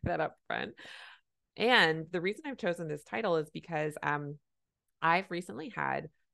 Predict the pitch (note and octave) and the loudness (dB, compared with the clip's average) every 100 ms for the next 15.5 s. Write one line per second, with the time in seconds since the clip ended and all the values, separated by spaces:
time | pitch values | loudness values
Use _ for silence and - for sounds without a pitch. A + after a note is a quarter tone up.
0 | _ C#3+ D3 - D4 - E3+ D#3 D#3 - | _ -8 -8 -6 -8 -6 -6 -4 -6 -6
1 | E3 D#3+ E3 - C#3+ - C3 C3 - - | -8 -8 -10 -8 -10 -6 -6 -6 -10 -20
2 | - _ _ _ - D#3 D3 C#3+ D3 - | -20 _ _ _ -2 0 0 -2 -6 -2
3 | C#3+ C#3+ C#3+ C#3+ - - - - _ _ | -2 2 2 4 0 -6 -18 -20 _ _
4 | _ _ _ _ D3+ D3 D3 F3 F3+ F3+ | _ _ _ _ -14 -12 -4 0 2 2
5 | F#3 F#3 F#3 _ - F#3 - A3 A3+ - | 0 -2 -4 _ -10 -10 -2 -2 -2 -6
6 | C#3+ C3+ C#3+ G3+ C4 _ _ - D#3 - | -6 -4 -6 -8 -12 _ _ 0 0 0
7 | - D#3 _ F#3 A3+ C4 A#3 D#3+ C#3+ D3 | -6 -6 _ -4 0 0 2 2 4 2
8 | F#3+ G#3+ _ _ - - E3 D3+ D3 C3+ | 0 -4 _ _ -14 -6 -2 -2 -4 -6
9 | - D#3 - D#3 D3 C#3+ D3 D3 D#3 F#3 | -4 -4 0 0 0 -4 -6 -6 -4 -6
10 | G3+ - D#3+ D#3+ - E3 F#3 A3 A3+ A3+ | -8 -6 -4 -2 2 2 2 0 -2 -4
11 | - E3 D3 D3 C#3 C#3+ D#3 - - - | -8 -4 -4 -4 -4 -2 -2 -4 -4 0
12 | - G3 - - - _ - _ _ _ | 0 -2 -16 -20 -20 _ -20 _ _ _
13 | - D3+ D3 D3 C#3+ C#3+ C#3 - D#3+ D3 | 0 2 2 0 -6 -6 -8 -4 -2 2
14 | C#3+ D3 - F3+ D#3 D3 D3+ C#3+ - C#3+ | 2 2 -2 -4 -4 -4 -4 -6 -6 -8
15 | - D3 C#3+ C#3 | -6 -2 0 0